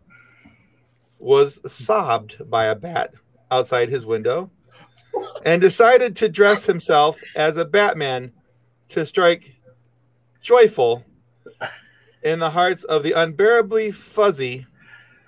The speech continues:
uh, to, well, hold on, to dress himself as Batman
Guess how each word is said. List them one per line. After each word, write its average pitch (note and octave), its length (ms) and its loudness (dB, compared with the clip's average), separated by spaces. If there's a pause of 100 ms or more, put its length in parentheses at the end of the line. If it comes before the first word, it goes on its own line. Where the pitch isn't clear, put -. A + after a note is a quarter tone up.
(2750)
uh, C3+ 360 0 (240)
to, - 420 -16
well, B2 240 -4
hold A2+ 140 -6
on, F#2+ 140 -14 (200)
to C3 200 -10 (300)
dress G3 220 0
himself F#3+ 280 2
as D#3+ 220 2
Batman D3 560 0